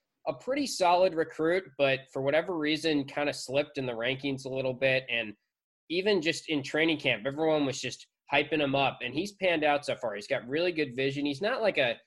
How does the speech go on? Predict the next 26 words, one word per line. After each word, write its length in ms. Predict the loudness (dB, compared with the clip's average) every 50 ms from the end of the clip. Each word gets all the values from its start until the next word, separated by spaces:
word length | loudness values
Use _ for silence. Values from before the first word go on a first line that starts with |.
| _ _ _ _ _ _ _ _
super 440 | -18 -10 -2 0 0 0 2 0 -4
scorer 500 | -4 -4 -6 -2 0 2 2 4 4 4
or 60 | 4
anything. 380 | 2 2 0 0 2 0 2 2
He's 140 | 0 0 0
not 180 | 0 0 0
gonna 140 | 0 -2 -2
put 180 | 0 0 2 2
up 220 | 2 2 2 -2 -2
fifteen, 420 | 0 0 0 -2 -2 -2 -2 -2 -2
twenty 340 | -4 -2 -2 -2 -2 -2 -4 -6
points, 340 | -6 -2 -2 -2 -2 -4 -6
but 120 | -10 -8
he 80 | -8 -4
does 220 | -2 -2 0 0
a 60 | -2 -2
lot 200 | 0 2 2 2
of 80 | 0 0
the 80 | -2
little 380 | -6 -6 -4 -2 -2 -2 -2 -2
things 340 | -2 -2 0 0 0 -4 -6
really 380 | -10 -8 -4 -4 -2 -2 -2 -2
well, 420 | -2 -4 -2 0 2 2 2 2 0
and 80 | -6
he's 160 | -8 -8 -8 -6
been 160 | -10 -10